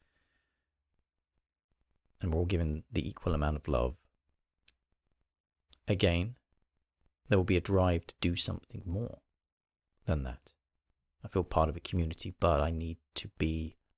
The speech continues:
I can't be the same as my brother, my sister.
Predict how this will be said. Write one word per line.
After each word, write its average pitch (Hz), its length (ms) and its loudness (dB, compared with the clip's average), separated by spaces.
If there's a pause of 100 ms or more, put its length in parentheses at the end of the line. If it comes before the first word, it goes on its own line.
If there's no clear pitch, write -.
(120)
I - 720 -20
can't 110 220 -2
be 98 100 0
the 92 120 -4
same 95 520 0
as 73 480 -6 (440)
my 80 80 -2
brother, 73 340 0
my 67 160 -6
sister. - 600 -4